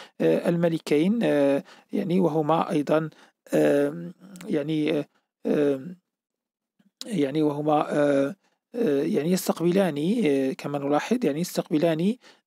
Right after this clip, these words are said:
ال-، يعني، آه، البابا، ال-، البابا، بابا الكنيسة الكاثوليكية في الصورة الأولى، صورة ألف، وكذلك في الصورة باء يبدو أنه، آه،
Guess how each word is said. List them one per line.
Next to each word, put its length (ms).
ال-، 840
يعني، 420
آه، 400
البابا، 640
ال-، 120
البابا، 840
بابا 320
الكنيسة 720
الكاثوليكية 800
في 100
الصورة 300
الأولى، 420
صورة 220
ألف، 460
وكذلك 440
في 160
الصورة 320
باء 300
يبدو 240
أنه، 420
آه، 320